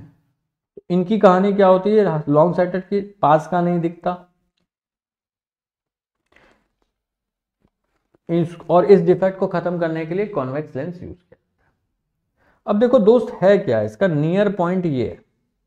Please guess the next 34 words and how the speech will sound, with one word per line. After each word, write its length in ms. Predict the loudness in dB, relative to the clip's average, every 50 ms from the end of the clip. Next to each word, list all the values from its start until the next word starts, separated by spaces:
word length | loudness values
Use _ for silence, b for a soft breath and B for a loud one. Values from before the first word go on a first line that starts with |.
| _ _ _ _ _ _ _ _ _ _ _ 0
Basically 360 | 2 2 2 2 0 0 0
इसके 240 | 0 -2 0 0 0
साथ 160 | 2 2 0
समस्या 520 | 0 -2 -4 -4 -4 -6 -4 -2 -2 -2 0
क्या 180 | 0 -2 -4 -4
है, 180 | -4 -6 -6 -6
इसका 240 | -6 -6 -2 -2 -2
नियर 380 | 0 0 -2 -2 -2 -2 -4 -4
पॉइंट 320 | -4 -6 -6 -6 -6 -6
ये 140 | -8 -8 -10
है, 200 | -10 -12 -16 _ _ -8
नियर 220 | -6 -4 -4 -4
पॉइंट 260 | -6 -8 -8 -8 -6
मतलब 500 | -8 -8 -6 -4 -4 -4 -4 -6 -10 -16 _ _ _ _ _ _ _ _ _ _ -2
मिनिमम 500 | 0 2 4 4 6 6 6 6 8 6
दूरी 260 | 6 6 6 6 4 2
ज-, 200 | 0 -4 -8 -12 -6
जहां 300 | -2 -2 0 0 0 0
का 120 | 0 0 0
वो 160 | 0 0 -2
देख 240 | -2 -4 -4 -4 -10
पा 60 | -14
रहा 100 | -16 -16
है, 60 | _ _ _ _ _ _ _ _ _ _ _ _ -2
मतलब 340 | 2 6 6 6 6 6
इस 220 | 4 4 4 4 4 2 0 -2 4 6
जोन 360 | 8 8 8 8 6 2 0
का 240 | 2 4 4 4 4
इसका 340 | 2 0 -4 _ 0 2 2
जो 140 | 2 2 2
बत्ती 420 | 2 2 0 -2 -2 -4 -2 2 2
है 140 | 2 2 2
गुल 260 | 2 0 0 -2 -4
है, 140 | -8 -12